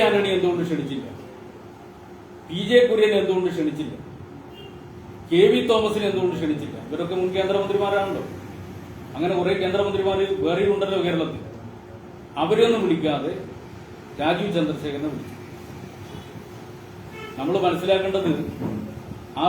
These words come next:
പരിപാടിയിൽ നമ്മുടെ സംസ്ഥാന ധനമന്ത്രി മുതൽ ഒരു ഡസൻ സംസ്ഥാന മന്ത്രിമാര് സദസ്സിൽ ഇരിക്കുകയാണ്. അവർക്ക് സ്റ്റേജിൽ കയറാൻ പറ്റില്ല,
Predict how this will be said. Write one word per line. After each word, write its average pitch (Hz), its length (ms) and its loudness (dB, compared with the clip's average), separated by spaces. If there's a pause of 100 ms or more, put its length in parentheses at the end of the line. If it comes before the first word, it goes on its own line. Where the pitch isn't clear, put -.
പരിപാടിയിൽ 180 560 2 (1500)
നമ്മുടെ 180 300 2 (1800)
സംസ്ഥാന 151 380 2 (120)
ധനമന്ത്രി 180 480 2
മുതൽ 196 200 2 (1300)
ഒരു 208 200 4
ഡസൻ 185 280 6 (680)
സംസ്ഥാന 180 360 2 (100)
മന്ത്രിമാര് 190 500 2 (340)
സദസ്സിൽ 165 420 0
ഇരിക്കുകയാണ്. 170 400 -2 (1800)
അവർക്ക് 214 400 2
സ്റ്റേജിൽ 220 400 8
കയറാൻ 202 260 10
പറ്റില്ല, 165 260 0